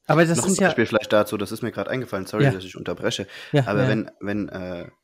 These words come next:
Speaker 2: wenn eine Frau, ähm, 'nem Mann irgendeinen blöden Kommentar drückt, dann
Speaker 1: Mhm.
Speaker 2: ist das meistens okay, es wird akzeptiert. Aber wenn ein Mann einer Frau irgendwas Blödes sagt,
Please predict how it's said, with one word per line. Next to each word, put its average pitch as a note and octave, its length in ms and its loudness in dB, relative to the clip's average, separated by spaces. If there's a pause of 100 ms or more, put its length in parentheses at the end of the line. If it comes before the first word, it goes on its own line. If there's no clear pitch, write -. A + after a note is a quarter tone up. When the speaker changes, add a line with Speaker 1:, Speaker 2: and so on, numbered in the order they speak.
(120)
Speaker 2:
wenn F2+ 100 -12
eine E2+ 100 -12
Frau, D3+ 640 -4 (560)
ähm, F#2 460 -8 (840)
'nem F2 460 -12 (100)
Mann G#2+ 320 -2
irgendeinen G2 380 -6
blöden G#2 320 -4
Kommentar F#2+ 500 -4
drückt, - 460 -14 (320)
dann C3 140 0
Speaker 1:
Mhm. B2+ 40 -2
Speaker 2:
ist C3 80 -6
das A2 120 -6
meistens G#2 640 -2 (320)
okay, E2 400 -6 (280)
es - 100 -18
wird F#2 140 -8
akzeptiert. - 680 -12 (840)
Aber F2+ 220 -6
wenn F2+ 400 -8
ein F2 180 -10
Mann G#2+ 360 -2 (100)
einer F2+ 140 -10
Frau - 280 -2
irgendwas F2+ 300 -6
Blödes - 380 -10
sagt, - 460 -10